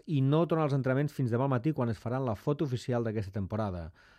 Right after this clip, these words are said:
Recordem que dimecres jugaran el primer partit d'aquesta pretemporada al Camp d'Esports i serà contra el Huesca. Més futbol. El davanter del Tàrrega,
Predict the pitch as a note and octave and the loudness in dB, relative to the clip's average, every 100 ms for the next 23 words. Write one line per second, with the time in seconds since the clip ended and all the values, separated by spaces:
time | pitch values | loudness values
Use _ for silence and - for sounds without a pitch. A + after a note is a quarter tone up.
0 | _ - A2+ A2+ A#2 B2+ B2+ A#2 A2 C3 | _ -6 -2 0 2 2 2 2 2 2
1 | D#3 A#2+ A#2+ C3 C3+ G#2+ B2 B2+ A#2 A#2+ | 2 4 4 4 2 0 0 2 0 -2
2 | A#2+ G#2 G#2+ G2+ B2+ B2 A2+ G#2+ G#2+ G#2+ | -4 -6 -4 -4 -2 -2 -4 -2 -2 0
3 | B2+ A2+ D3 C3+ A2 - B2 A#2 - E3+ | 0 0 0 -2 -2 -2 -4 -4 -4 -4
4 | - A2 A2+ A2 - D3+ D#3+ D3+ D3 C#3+ | -2 -2 -2 -4 -4 -2 -2 0 -2 -2
5 | - C3+ A#2+ F2+ E2+ - F2 E2+ - _ | -4 -6 -4 -6 -10 -14 -18 -20 -20 _
6 | _ _ - - - D#3+ E3 F#3 F#3 E3 | _ _ -20 -20 -4 -2 0 2 4 4
7 | G2+ F2 _ _ _ B2+ C3 B2+ C3 F#3 | 2 -4 _ _ _ -2 2 2 2 2
8 | F3+ C3 E3+ D3 B2+ C#3+ | 2 2 2 2 2 0